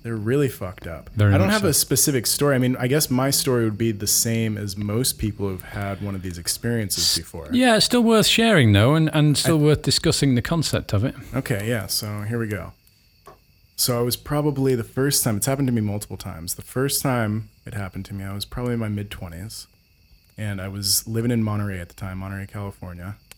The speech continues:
Speaker 1: Monterey can be a little bit foggy and spooky, and it's got a little, got something going on there, for sure. <laughs> So I, I don't remember exactly what was going on in that time of my life,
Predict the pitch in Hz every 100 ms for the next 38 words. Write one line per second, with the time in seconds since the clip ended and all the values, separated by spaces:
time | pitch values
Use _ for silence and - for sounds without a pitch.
0 | - 113 131 139 123 110 110 107 101 98
1 | 92 - _ 92 87 87 87 85 87 90
2 | - - - 92 - 90 87 87 87 -
3 | 101 90 87 85 82 90 _ _ _ _
4 | _ 123 120 117 101 95 90 85 85 82
5 | 78 87 - _ 104 - 98 92 - -
6 | - 196 196 - - - - - - -
7 | _ - - - 127 117 113 - 113 110
8 | 110 - - - 135 156 143 131 120 104
9 | 117 113 113 107 110 104 101 98 95 92
10 | - 104 98 92 90 82 92